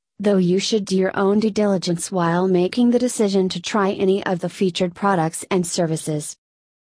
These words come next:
Among tons of brain formulas, Neuroscientia promised to feature only the safest products with no side effect,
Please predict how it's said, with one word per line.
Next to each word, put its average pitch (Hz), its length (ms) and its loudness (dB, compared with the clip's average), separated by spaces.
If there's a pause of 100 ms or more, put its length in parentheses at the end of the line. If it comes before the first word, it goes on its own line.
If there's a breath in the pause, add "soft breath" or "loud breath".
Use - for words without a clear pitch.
(140)
Among 190 380 2
tons 180 380 -2
of 175 160 -6
brain 190 240 2
formulas, 160 720 0 (240)
Neuroscientia 185 880 0
promised 190 500 0
to 214 100 -2
feature 202 460 -2
only 196 340 4
the 202 140 -2
safest 185 540 -2
products 156 520 -4
with 175 180 0
no 175 140 2
side 170 340 0
effect, 160 480 -2